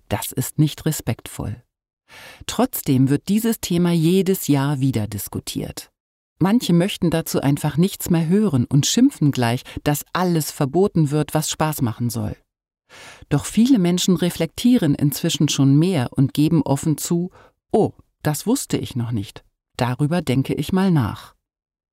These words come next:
Und Kostüme gibt es ja wirklich mehr als genug.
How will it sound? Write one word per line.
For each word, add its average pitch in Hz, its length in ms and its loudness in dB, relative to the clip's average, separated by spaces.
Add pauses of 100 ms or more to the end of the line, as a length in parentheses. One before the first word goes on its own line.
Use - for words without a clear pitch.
(400)
Und 175 220 2
Kostüme 165 580 2
gibt - 240 -2
es 143 140 -2
ja 127 160 0
wirklich 143 320 -2
mehr 139 320 4
als - 220 -6
genug. 160 520 2